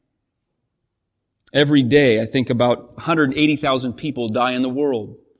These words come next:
At the end of this day, nearly nine thousand will have died in our country alone. And you think of all the tens of thousands impacted by this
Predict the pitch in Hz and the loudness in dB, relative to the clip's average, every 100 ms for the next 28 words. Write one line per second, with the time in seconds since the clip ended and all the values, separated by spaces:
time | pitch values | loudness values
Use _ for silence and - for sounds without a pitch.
0 | _ _ _ _ _ _ - 120 160 175 | _ _ _ _ _ _ -14 -8 -2 0
1 | 165 135 196 - 143 127 135 147 139 131 | 0 0 -2 -2 -2 -2 -2 -4 -4 -4
2 | 156 185 160 131 113 120 120 131 120 135 | -2 -4 -6 -8 -8 -10 -8 -6 -6 -6
3 | 135 123 127 139 127 139 139 143 131 135 | -6 -6 -6 -6 -4 -4 -4 -8 -6 -6
4 | - 131 143 123 113 117 123 151 131 127 | -4 -4 -4 -6 -6 -6 -6 -8 -6 -4
5 | 135 127 - 170 170 151 - 156 160 143 | -4 -6 -8 -8 -8 -10 -8 -4 -4 -6
6 | 139 123 156 170 - 139 - 127 117 117 | -8 -10 -8 -10 -8 -8 -8 -8 -6 -8
7 | 110 110 110 - - | -6 -10 -10 -14 -16